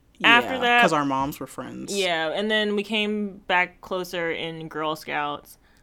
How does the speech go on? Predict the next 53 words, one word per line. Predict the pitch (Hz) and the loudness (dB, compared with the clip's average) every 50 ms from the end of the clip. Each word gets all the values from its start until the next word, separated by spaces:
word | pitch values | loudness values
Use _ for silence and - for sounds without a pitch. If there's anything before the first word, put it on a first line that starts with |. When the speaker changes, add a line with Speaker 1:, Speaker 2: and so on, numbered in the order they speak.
| _ | _
Speaker 2:
Yeah, | - 143 123 120 | -4 -2 0 0
I | 143 | 0
think | 160 - - | 0 2 4
after | 160 190 - 262 | 4 4 4 2
you | 240 233 185 | 0 0 0
left | 160 147 147 - | 0 -2 -2 -4
the | - | -6
school, | - - 156 147 139 127 | -6 -4 -2 -2 -2 -2
like, | 117 123 | -4 -4
we | 135 143 | -6 -6
didn't | 147 147 151 | -6 -6 -6
really | 143 135 131 | -6 -6 -8
talk | - - 139 135 135 131 - - _ | -8 -8 -8 -8 -8 -8 -10 -14 _
that | 131 131 131 123 | -10 -10 -10 -10
much. | 117 117 120 - - - - - | -10 -12 -12 -12 -12 -10 -8 -4
Speaker 1:
'Cause | - 247 226 | -2 -2 0
we | 262 | 0
didn't | 262 294 | 0 0
have | 294 233 | -2 -2
phones. | - 196 202 208 180 147 147 156 170 170 - | -4 -4 -4 -4 -4 -6 -8 -10 -10 -8 -4
Speaker 2:
Yeah, | 143 151 151 127 120 101 | 0 0 2 2 0 -2
for, | - - 175 - | -2 -2 -2 0
we | 139 160 | 0 0
didn't | 196 220 208 | 0 2 2
have | 196 190 | 4 4
no | 185 165 | 4 2
phones. | 160 - 165 156 160 160 151 - | 2 0 -2 0 0 2 4 8
Speaker 1:
Yeah, | 247 247 226 226 | 10 10 10 10
it | 247 254 | 10 8
was | - 170 | 8 8
Speaker 2:
Social | 175 | 8
Speaker 1:
once | - 175 165 | 6 6 8
you | 170 175 | 8 10
Speaker 2:
media | 175 170 165 156 | 10 10 10 8
Speaker 1:
left | 156 | 8
Speaker 2:
wasn't | 151 - - 151 | 4 4 4 4
Speaker 1:
school, | 156 - | 2 2
Speaker 2:
a | - | 0
thing. | 139 139 131 117 | 0 -2 -4 -4
It | - 156 | 0 0
was | 160 160 202 | 2 2 4
Speaker 1:
sorry. | 196 208 | 4 8
Speaker 2:
gone. | 220 233 226 220 277 214 170 151 135 | 8 10 10 10 10 8 6 4 0
It | 120 - _ _ _ _ _ _ - _ _ _ - - - - | -4 -8 _ _ _ _ _ _ -20 _ _ _ -20 -20 -10 -8
was | 165 160 151 151 | -6 -6 -4 -2
like | 139 131 139 170 185 - - - - - - | 2 2 2 2 2 -2 -6 -14 -18 -20 -20
<laughs> | - - - - - | -20 -20 -6 -2 2
Speaker 1:
Yeah. | - 180 196 202 208 202 190 185 180 - - 196 - - - _ _ _ - - - - - - - - - | 4 4 6 6 6 6 6 6 4 0 -6 -8 -8 -8 -10 _ _ _ -20 -18 -16 -16 -16 -18 -18 -18 -10
Speaker 2:
So, | - - 165 151 139 127 | -2 0 2 2 2 0
yeah, | 131 139 135 117 | 0 0 0 0
so | 110 - 170 156 | 0 0 2 2
then | 160 151 151 147 147 | 2 2 2 0 0
we, | 151 156 151 151 147 151 - - | 0 0 0 0 0 -2 -4 -8